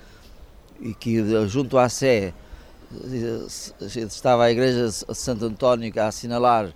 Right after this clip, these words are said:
o local onde Santo António tinha nascido, pois ele expressamente quis, "Eu,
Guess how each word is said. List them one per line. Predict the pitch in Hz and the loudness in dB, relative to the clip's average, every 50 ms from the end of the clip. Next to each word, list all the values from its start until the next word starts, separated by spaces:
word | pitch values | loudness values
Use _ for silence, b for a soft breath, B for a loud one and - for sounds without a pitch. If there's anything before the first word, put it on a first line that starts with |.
| b b b b b b b b | b b b b b b b b
o | - 131 | -6 -6
local | 135 113 - 156 156 147 139 127 | -4 -2 2 4 4 4 4 2
onde | 110 90 | 0 -2
Santo | - 131 107 110 | -4 -4 -4 -4
António | 120 110 101 139 135 131 120 117 | -6 -4 0 2 4 4 2 0
tinha | 95 - 110 101 110 107 | -4 -8 -8 -8 -6 -6
nascido, | 104 113 110 - - 143 143 151 165 175 b b b b b b b b - - - - | -6 -6 -6 -6 -6 -4 -4 -4 -4 -6 b b b b b b b b -20 -14 -6 -2
pois | 160 156 143 | -2 0 2
ele | 160 165 156 147 147 131 143 127 - | 2 0 0 0 -2 -4 -6 -8 -10
expressamente | - - - - 139 139 127 117 127 127 117 131 135 123 - - | -12 -16 -8 -4 -2 -2 -2 -2 -4 -6 -4 -4 -6 -6 -8 -8
quis, | - 127 127 120 | -6 -6 -4 -2
"Eu, | 127 131 123 113 | -2 -2 -2 -2